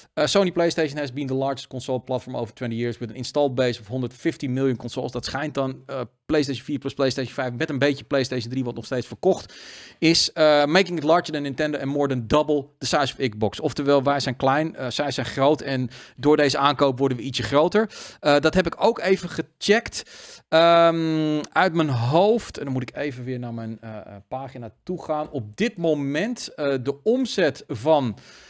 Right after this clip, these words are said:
PlayStation was het afgelopen jaar, twintig eenentwintig, vierentwintig punt negen miljard dollar, oftewel vijfentwintig miljard dollar hebben zij verdiend, of is omzet. Eh, zestien punt drie miljard is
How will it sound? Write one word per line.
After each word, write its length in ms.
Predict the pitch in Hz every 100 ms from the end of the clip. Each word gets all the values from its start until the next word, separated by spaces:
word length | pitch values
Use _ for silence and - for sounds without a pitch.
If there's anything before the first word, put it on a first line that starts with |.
| _ _ -
PlayStation 760 | 170 208 254 - 214 196 180
was 200 | 151 143
het 120 | - - _
afgelopen 840 | 208 240 - - 160 156 156 -
jaar, 240 | 113 151 175
twintig 240 | 170 151
eenentwintig, 680 | 147 156 147 135 139 135 127 -
vierentwintig 960 | - - 214 233 226 170 170 165 151
punt 200 | - 139
negen 640 | 127 123 139 180 - 135 131
miljard 520 | 143 135 120 156 113
dollar, 160 | 131 180
oftewel 300 | 131 120 110
vijfentwintig 540 | 156 147 123 120 113
miljard 260 | 117 110 101
dollar 200 | 151 147
hebben 180 | 131
zij 120 | 110 101
verdiend, 480 | 117 110 175 196 - - - - -
of 220 | 147 135
is 100 | 131
omzet. 460 | - 196 185 175 - - -
Eh, 340 | - 139 139 135
zestien 540 | 131 - 233 - 196 180
punt 240 | 156 131
drie 360 | 139 202 208 - _
miljard 680 | 131 151 151 147 143 - - _ -
is 360 | 139 131 -